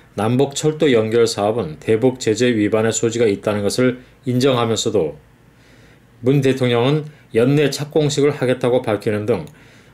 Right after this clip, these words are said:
남북 철도에 강한 집착을 보이고 있습니다. 북한의 김정은 역시 철도 사업에 지대한 관심을 보이는 것으로 알려졌습니다.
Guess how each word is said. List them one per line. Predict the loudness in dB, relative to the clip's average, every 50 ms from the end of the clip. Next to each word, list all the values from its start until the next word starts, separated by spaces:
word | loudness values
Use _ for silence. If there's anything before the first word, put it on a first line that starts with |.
| -8 -4
남북 | -2 0 2 2 2 0 0 -2
철도에 | 0 0 0 0 0 0 2 2 2 0
강한 | -2 -4 -4 -4 -4 -4
집착을 | -6 -8 -10 -6 -4 -2 0 0 0 0 0
보이고 | 0 0 2 2 2 2 0
있습니다. | 0 0 -2 -4 -8 -10 -10 -10 -12 -12 -14 -18 -20 -20 -20 -20 -20 _ _ _ _ _ _ _ _ -20 -20 -20 -20 -20 -20 -20 -20 -20 -20 -20 _ -20 -20 -20 -20 -20 -20 -20 -20 -20 -20 -20 -20 -20 _ _ -20 -20 -20 -20 _ -20 -20 _ _ _ -20 -20 -20 _ _ -20 -20 -20 -20 -20 -20 -20 -20 -20 -20 -20 -20 -18 -6
북한의 | -4 -2 0 0 0 0 0
김정은 | 0 0 0 2 4 4 4 4 2 2
역시 | 0 0 0 0 -2 -2
철도 | 0 0 -2 -2 0 0 0 0
사업에 | 0 0 0 0 2 2 0 0
지대한 | -2 -2 -2 0 0 0 0 -2
관심을 | -4 -6 -6 -6 -4 -2 0 0 0 0
보이는 | 0 0 0 0 -2
것으로 | -2 -4 -4 -2 0 0 0 0
알려졌습니다. | -2 -2 0 0 0 0 -2 -2 -4 -4 -8 -10 -12 -12 -12 -14 -14 -16